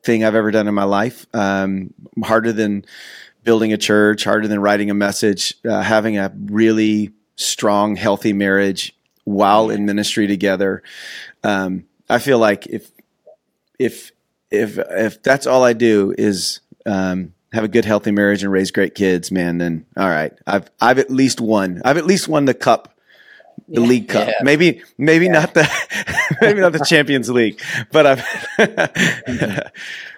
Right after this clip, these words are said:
Speaker 1: but I've got a trophy
Speaker 3: Yeah.
Speaker 1: on the wall. So no, it's, it's, um, it's been, it's been great. It's been, it's been a really good time.
Speaker 3: Awesome. Well, E-, Eric, we love to know, uh, what you do for fun. So, uh, is there anything,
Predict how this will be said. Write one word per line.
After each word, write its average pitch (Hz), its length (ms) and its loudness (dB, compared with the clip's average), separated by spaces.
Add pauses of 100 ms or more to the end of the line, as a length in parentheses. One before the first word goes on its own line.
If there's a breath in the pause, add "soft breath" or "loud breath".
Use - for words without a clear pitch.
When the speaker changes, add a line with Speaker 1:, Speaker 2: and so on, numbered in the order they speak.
(180)
Speaker 1:
but 131 140 2
I've 123 100 0
got 131 140 2
a 127 40 -2
trophy 113 320 0
Speaker 3:
Yeah. 107 40 0
Speaker 1:
on 101 60 -4
the 104 60 -2
wall. 90 200 -6
So 127 320 2
no, 151 240 4
it's, 135 180 -2
it's, 151 240 -2
um, 127 400 0 (360)
it's - 160 -4
been, 120 320 0
it's 120 140 -4
been 120 160 0
great. 104 320 0 (240)
It's 107 140 -6
been, 101 200 0
it's 101 280 -6
been 107 120 -2
a 95 80 0
really 98 260 0
good 95 180 -6
time. 90 400 -6 (920)
Speaker 3:
Awesome. 87 420 -6 (160)
Well, 131 160 4 (100)
E-, 139 120 4 (120)
Eric, 120 300 0
we 113 100 0
love 113 200 0
to 117 80 0
know, 104 260 0
uh, 98 220 2
what 98 200 0
you 101 80 -8
do 98 160 -4
for - 140 -8
fun. 104 360 -2
So, 95 420 0
uh, 98 220 2
is 95 100 -8
there 104 100 0
anything, 98 520 -2